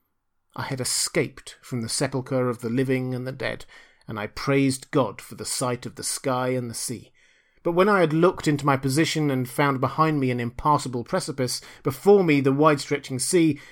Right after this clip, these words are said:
and above me the dome of heaven, I sat down on the shore with my head on my knees and said within myself, "There is no way out.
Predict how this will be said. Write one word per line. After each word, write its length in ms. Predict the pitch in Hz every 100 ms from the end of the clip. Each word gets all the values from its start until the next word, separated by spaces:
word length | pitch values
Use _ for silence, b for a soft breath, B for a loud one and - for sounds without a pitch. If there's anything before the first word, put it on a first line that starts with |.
| B
and 80 | -
above 340 | 113 165 160
me 220 | 131 123
the 80 | 123
dome 340 | 123 143 139 127
of 120 | 113
heaven, 440 | 190 151 127 123 b b b b -
I 80 | 117
sat 320 | - 165 139
down 240 | 147 139
on 80 | 131
the 80 | 120
shore 400 | - 170 165 156
with 160 | 131
my 140 | 123 117
head 260 | - 180
on 80 | 160
my 160 | 123 117
knees 460 | 123 127 131 127
and 120 | 113 101
said 260 | 143 135
within 280 | 127 131 131
myself, 600 | 131 127 135 123 - - b b b b b b -
"There 200 | 139 139
is 420 | 170 175 139 - -
no 240 | 160 165
way 240 | 160 165 156
out. 360 | 180 - -